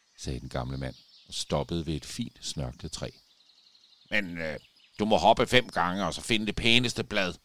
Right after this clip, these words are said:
som du lægger foran træet. Sådan vil træet åbne sit skatkammer og give dig kompasset." Et fint gyldent skær bredte sig i stammens midte,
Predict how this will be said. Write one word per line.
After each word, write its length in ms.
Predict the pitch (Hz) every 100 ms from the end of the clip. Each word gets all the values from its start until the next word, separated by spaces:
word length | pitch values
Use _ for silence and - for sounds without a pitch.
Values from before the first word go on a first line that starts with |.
| _ _ _
som 180 | - 87
du 80 | 87
lægger 300 | 90 85 85
foran 380 | - 87 95 90
træet. 420 | - 73 55 65 _ _ _ -
Sådan 320 | 131 139 120
vil 140 | 101
træet 340 | - 123 107 98
åbne 320 | 101 98 101
sit 220 | - 92
skatkammer 540 | - 101 - 110 90
og 140 | 92 92
give 160 | 92
dig 140 | 90 87
kompasset." 520 | 90 85 80 - - - - - - - - -
Et 140 | - 107
fint 420 | - 147 110 - -
gyldent 340 | 120 101 101
skær 340 | - - 69 - - - - _
bredte 320 | 98 82 87
sig 260 | - 87 69
i 40 |
stammens 500 | - 80 73 78 90
midte, 280 | 85 71 80